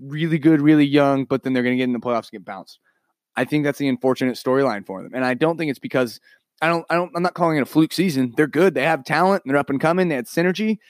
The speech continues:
They're just young, though, and they got a bad draw going against the Spurs.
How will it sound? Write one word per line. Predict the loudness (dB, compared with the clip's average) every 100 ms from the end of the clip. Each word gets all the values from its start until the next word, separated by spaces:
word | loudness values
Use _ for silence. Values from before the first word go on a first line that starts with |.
| _ _ _ _ _ _ _ _ _ _
They're | 0
just | 2 2
young, | 4 4 6
though, | 6 6 4 0 _ -4
and | 0 2 2
they | 2
got | 4 2
a |
bad | 0 0 4 4 2
draw | 2 2
going | 2 -2
against | -4 -8 -12
the | -10
Spurs. | -4 -4 -4 -8 -18